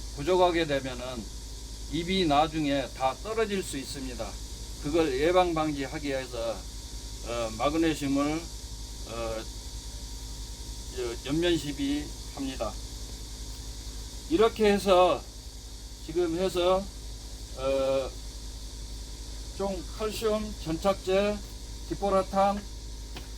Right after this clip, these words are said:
안트라콜, 어, 성보사이클렌, 이렇게 해서, 어, 삼 차는 총 해서 들어가는 게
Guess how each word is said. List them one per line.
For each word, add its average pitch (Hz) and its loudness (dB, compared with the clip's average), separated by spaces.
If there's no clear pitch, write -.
안트라콜, 190 4
어, 135 -6
성보사이클렌, 190 2
이렇게 190 4
해서, 185 2
어, 127 -2
삼 208 -2
차는 180 8
총 226 -2
해서 165 0
들어가는 165 6
게 151 2